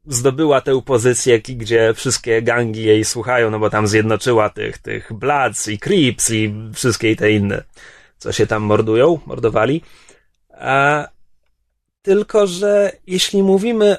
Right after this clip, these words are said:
o genialnych umysłach wojskowych, to, to byli ludzie, którzy zazwyczaj mieli jakiś cel, zaplanowaną jakąś kampanię, a ja czytam ten komiks i zupełnie tego nie widzę.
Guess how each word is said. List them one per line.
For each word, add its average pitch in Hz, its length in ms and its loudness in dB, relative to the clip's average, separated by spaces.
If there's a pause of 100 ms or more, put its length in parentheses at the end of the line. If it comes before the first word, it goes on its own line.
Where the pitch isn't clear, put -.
(100)
o 190 360 2
genialnych 208 720 2
umysłach 208 540 2
wojskowych, 190 760 0
to, 208 140 -6
to - 200 -6
byli 226 240 2
ludzie, 220 300 2
którzy 214 280 -2
zazwyczaj 214 540 2
mieli 214 400 2 (680)
jakiś 165 380 -2
cel, 233 400 0 (720)
zaplanowaną 180 640 0
jakąś 190 280 0
kampanię, 208 720 0
a 151 100 -2
ja 190 140 4 (140)
czytam 233 320 -2
ten 214 180 2
komiks 226 500 2 (280)
i 190 120 -6
zupełnie 196 520 0
tego 180 280 0
nie 175 180 2
widzę. 127 480 0